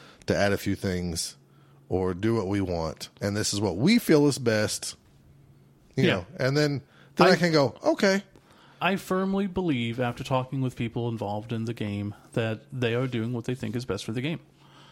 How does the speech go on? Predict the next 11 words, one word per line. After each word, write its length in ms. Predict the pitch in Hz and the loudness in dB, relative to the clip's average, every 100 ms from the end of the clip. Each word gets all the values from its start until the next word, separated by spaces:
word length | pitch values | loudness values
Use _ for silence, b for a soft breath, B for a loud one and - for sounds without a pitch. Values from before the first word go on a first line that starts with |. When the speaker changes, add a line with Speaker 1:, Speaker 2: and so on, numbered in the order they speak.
| B - | B -4
Speaker 2:
And 300 | 127 135 135 | 0 2 0
they're 180 | 123 143 | 0 0
making 320 | 143 131 147 | -2 -4 -4
changes 460 | 135 131 127 127 131 | -4 -2 -2 -2 -4
to 120 | - | -4
rosters 640 | 131 117 110 - 131 143 - | -2 -2 -4 -4 -4 -4 -4
that 200 | 113 123 | -2 0
are 140 | 127 | -2
legitimately 960 | 135 135 - 110 113 131 - 147 151 147 | -2 -4 -4 -4 -4 -4 -2 0 0 0
lower-end 960 | 135 123 113 117 127 - 143 165 139 | -2 0 0 0 -2 -2 -2 -2 -2
rosters. 640 | 139 160 180 - - 135 | -2 -2 -2 -6 -10 -10